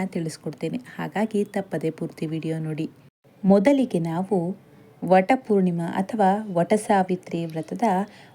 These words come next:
ಒಂದು ಸಮಯ ಏನು, ಹಾಗೆ ದಿನಾಂಕ ಏನು ಅಂತ ತಿಳ್ಕೊಳ್ಳೋಣ ಬನ್ನಿ. ಜ್ಯೇಷ್ಠ ಮಾಸದ ಶುಕ್ಲ ಪಕ್ಷದಲ್ಲಿ, ಅಂದ್ರೆ ಈ ವರ್ಷ ಎರಡ್ ಸಾವಿರದ ಇಪ್ಪತ್ನಾಲ್ಕರ ಜೂನ್ ಇಪ್ಪತ್ತೊಂದರಂದು, ಅಂದ್ರೆ ಶುಕ್ರವಾರ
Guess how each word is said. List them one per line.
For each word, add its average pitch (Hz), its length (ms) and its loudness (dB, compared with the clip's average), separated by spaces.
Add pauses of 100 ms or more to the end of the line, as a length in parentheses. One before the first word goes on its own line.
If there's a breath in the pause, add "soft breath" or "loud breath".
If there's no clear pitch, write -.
ಒಂದು 185 240 4
ಸಮಯ 196 460 4
ಏನು, 165 460 -2
ಹಾಗೆ 208 480 0
ದಿನಾಂಕ 190 400 0
ಏನು 151 280 -2
ಅಂತ 147 200 -8
ತಿಳ್ಕೊಳ್ಳೋಣ 156 520 0
ಬನ್ನಿ. 151 300 -8 (420)
ಜ್ಯೇಷ್ಠ 196 560 4
ಮಾಸದ 165 400 -2 (440)
ಶುಕ್ಲ 226 480 0
ಪಕ್ಷದಲ್ಲಿ, 151 640 -4 (100)
ಅಂದ್ರೆ 160 420 -2 (220)
ಈ 220 180 4
ವರ್ಷ 208 360 0 (720 soft breath)
ಎರಡ್ 202 260 6
ಸಾವಿರದ 208 400 2
ಇಪ್ಪತ್ನಾಲ್ಕರ 170 800 -4 (360)
ಜೂನ್ 175 420 -2
ಇಪ್ಪತ್ತೊಂದರಂದು, 165 1040 -2
ಅಂದ್ರೆ 170 760 -4
ಶುಕ್ರವಾರ 196 760 2